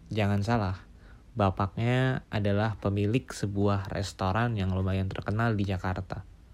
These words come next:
Saya tidak bisa sebutkan di sini. Kuharap kalian mengerti.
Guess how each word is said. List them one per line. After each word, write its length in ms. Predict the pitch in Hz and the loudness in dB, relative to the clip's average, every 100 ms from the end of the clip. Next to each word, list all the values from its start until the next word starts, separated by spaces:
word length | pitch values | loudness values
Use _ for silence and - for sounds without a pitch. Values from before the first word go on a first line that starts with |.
| - - - - - - - - - - - - - - - - - - | -20 -20 -20 -20 -20 -20 -20 -20 -20 -20 -20 -20 -20 -20 -20 -20 -20 0
Saya 160 | 139 | 4
tidak 240 | 139 113 107 | 6 6 4
bisa 160 | 110 | 2
sebutkan 400 | 107 104 - 107 | 2 0 0 0
di 80 | 101 | 0
sini. 480 | 98 107 98 92 95 - - - - - - - - - - - - - - - - - - - - | 0 -2 0 -2 -4 -12 -20 -20 -20 -20 -20 -20 -20 -20 -20 -20 -20 -20 -20 -20 -20 -20 -20 -20 -4
Kuharap 400 | 101 95 104 101 | 0 2 2 2
kalian 400 | 101 95 98 98 | 0 2 2 0
mengerti. 480 | 95 95 - 104 | -2 -4 -8 -10